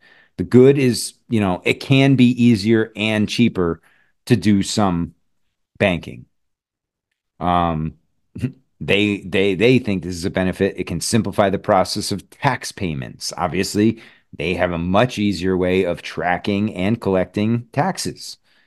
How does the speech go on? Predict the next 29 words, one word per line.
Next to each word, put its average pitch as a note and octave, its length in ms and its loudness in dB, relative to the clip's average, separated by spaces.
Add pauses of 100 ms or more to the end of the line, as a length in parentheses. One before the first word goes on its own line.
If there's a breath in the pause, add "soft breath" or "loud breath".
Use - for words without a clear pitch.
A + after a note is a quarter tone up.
(340)
And B2 160 4
the - 40 -2
transparency D3+ 640 2
may B2+ 280 4 (120)
cut C3 260 -4
down G#2 260 0
on G2+ 160 2
tax - 400 -6
evasion, C#2+ 540 -8
right? A2+ 300 -2
Two F#3 240 4
out F#3 120 6
of E3 120 4
the - 60 -12
three F#3 260 4
goods C#3+ 500 6 (240 soft breath)
are B2+ 140 4
taxes. B2+ 680 -2
Do G2+ 100 -4
taxes C3+ 440 0
benefit D3 340 2
us? D#3+ 260 4 (240 soft breath)
No, D#3 400 2
it's G#2+ 180 -6
them D3+ 260 4
stealing D3+ 460 4
money D3 260 6
from F#2+ 260 -2
us. - 360 -8